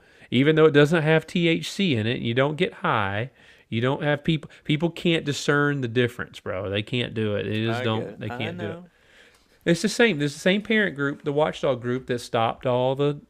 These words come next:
Speaker 1: alcohol because, I mean, I never,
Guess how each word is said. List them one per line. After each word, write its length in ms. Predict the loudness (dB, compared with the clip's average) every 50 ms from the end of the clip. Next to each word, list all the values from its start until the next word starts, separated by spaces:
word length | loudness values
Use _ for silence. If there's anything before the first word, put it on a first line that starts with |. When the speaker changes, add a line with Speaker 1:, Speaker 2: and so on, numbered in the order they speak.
| _ _ -2
Speaker 1:
alcohol 640 | 0 0 0 0 0 -2 0 2 2 2 2 2
because, 580 | 0 -2 -2 0 0 0 0 -2 -6 -10 -14 -20 _ _ _ _ _ _ _ _ _ _ _ _ _ _ _ _ _ _ _ _ _ _ _ _ -8
I 100 | -4 -4
mean, 220 | -2 -2 -2 -2 0
I 160 | 2 4 4
never, 720 | 4 4 2 2 2 4 4 4 4 4 2 2 0 -4